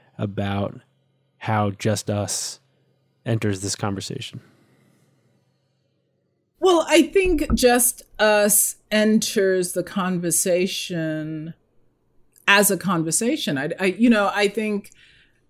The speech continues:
Speaker 2: in some ways I'm excited about this moment as a time when I could have a conversation without battling for a shared reality.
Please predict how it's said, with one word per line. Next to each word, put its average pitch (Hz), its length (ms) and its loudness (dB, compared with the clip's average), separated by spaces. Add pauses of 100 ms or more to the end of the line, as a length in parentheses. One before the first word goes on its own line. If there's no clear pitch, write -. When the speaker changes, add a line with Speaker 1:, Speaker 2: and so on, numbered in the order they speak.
(340)
Speaker 2:
in 226 160 10
some 339 320 4
ways 180 360 4
I'm 185 240 -4
excited 240 520 2
about 160 300 0
this 156 200 -4
moment 151 520 -4 (500)
as 196 240 4
a 202 60 2
time 185 440 -2
when 170 140 2
I 156 120 -4
could 220 300 0
have 156 280 -4
a 120 60 -10
conversation 131 1080 -8 (680)
without 196 760 2
battling 165 880 0 (680)
for 175 880 2 (160)
a 180 60 -4
shared 165 540 2
reality. 135 720 -4